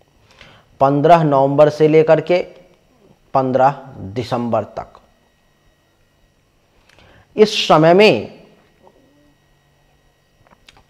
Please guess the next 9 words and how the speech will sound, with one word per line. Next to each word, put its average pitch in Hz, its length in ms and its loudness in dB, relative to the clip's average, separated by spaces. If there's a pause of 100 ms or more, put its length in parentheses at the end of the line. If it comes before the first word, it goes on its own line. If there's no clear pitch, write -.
कार्यों 175 420 6
में 226 160 4 (1800)
असफलता 160 840 2
के 202 160 0
योग 135 300 -2
दिखाई 107 380 -10
दे 101 160 -10
रहे 104 220 -12
हैं। 113 240 -18